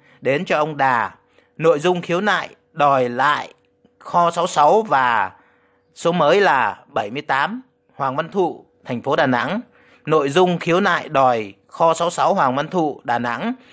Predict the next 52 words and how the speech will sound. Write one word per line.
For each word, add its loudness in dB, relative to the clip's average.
đã 2
được 2
Chủ -4
tịch -4
Ủy -8
ban 0
Nhân -2
dân -2
thành -12
phố -2
Đà 0
Nẵng -4
xem -2
xét 0
và -2
giải -10
quyết -4
trả -2
lời 0
đơn 2
theo 0
đúng 0
quy 0
định -2
của -8
pháp -2
luật. 2
Quyết 0
định 0
số 2
năm -2
không 0
một -4
tám -2
Q -6
D 2
U -2
B -2
ngày 0
ba 0
mươi 0
mốt 2
tháng -8
tám -2
năm -4
một -4
chín -12
chín -10
tám, -2
công 0
văn 0
số -2